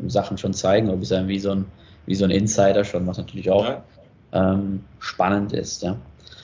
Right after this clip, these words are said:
Speaker 1: Ähm, dann gehe ich mal über zur nächsten Frage, wenn's okay ist für dich.
Speaker 2: Gern, gern.
Speaker 1: Ähm,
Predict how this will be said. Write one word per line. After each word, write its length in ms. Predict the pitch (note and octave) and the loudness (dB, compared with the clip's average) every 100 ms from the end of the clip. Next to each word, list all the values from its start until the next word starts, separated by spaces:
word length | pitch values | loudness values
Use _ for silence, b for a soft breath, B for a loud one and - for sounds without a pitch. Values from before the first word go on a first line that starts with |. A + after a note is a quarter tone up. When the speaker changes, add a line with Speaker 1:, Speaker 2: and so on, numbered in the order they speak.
| B B B - | B B B -4
Speaker 1:
Ähm, 420 | F#2+ G2 G2 G2 - - - _ _ _ _ _ _ _ - | 2 4 4 2 -4 -10 -20 _ _ _ _ _ _ _ 2
dann 140 | D#3 | 4
gehe 140 | E3 | 4
ich 200 | D#3 E3 | 2 0
mal 180 | D3 C3 | 2 4
über 140 | E3 D3+ | 4 4
zur 160 | C#3 | 2
nächsten 320 | D3 F3 - | 2 0 -6
Frage, 380 | F#3 - A2+ F3+ | -8 -6 -4 -2
wenn's 180 | E3+ F3+ | -2 -2
okay 280 | F3 D#3 F#3 | 0 2 2
ist 120 | G#3 | 0
für 80 | - | -6
dich. 280 | A2+ - - G#2+ | -8 -8 -14 -8
Speaker 2:
Gern, 200 | D#3+ G3 | -8 -8
gern. 220 | D3 E3+ _ _ _ _ _ _ _ _ _ _ _ | -14 -16 _ _ _ _ _ _ _ _ _ _ _
Speaker 1:
Ähm, 760 | A#2+ B2 A#2+ B2 B2 B2 B2 | -4 -2 -2 0 2 0 -2